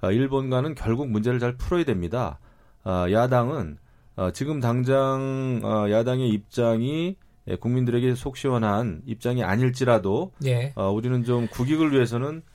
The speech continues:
Speaker 1: 예, 길게 보고
Speaker 2: 알겠습니다.
Speaker 1: 차분하게 대응하는 게 좋다라는
Speaker 2: 여-, 여쭤볼
Speaker 1: 판단이죠.
Speaker 2: 게 두 가지가 있어가지고요. 두 분 다 여야가 바뀌었다고 말하는 거는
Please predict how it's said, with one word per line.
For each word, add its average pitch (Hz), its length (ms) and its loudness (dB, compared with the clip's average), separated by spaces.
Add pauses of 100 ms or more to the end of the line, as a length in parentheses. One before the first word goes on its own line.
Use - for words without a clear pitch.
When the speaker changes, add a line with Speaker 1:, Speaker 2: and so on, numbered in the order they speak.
(200)
Speaker 1:
예, 95 60 -6
길게 127 340 2
보고 107 260 -2
Speaker 2:
알겠습니다. 165 300 2
Speaker 1:
차분하게 143 220 2
대응하는 120 320 2
게 131 80 -2
좋다라는 117 540 0
Speaker 2:
여-, 170 80 4
여쭤볼 165 60 0
Speaker 1:
판단이죠. 208 260 4
Speaker 2:
게 180 280 2
두 160 140 -8
가지가 190 320 4
있어가지고요. 123 680 -4 (280)
두 170 120 -2
분 262 180 -2
다 208 180 4
여야가 185 320 4
바뀌었다고 147 440 -2
말하는 123 380 0
거는 120 300 -4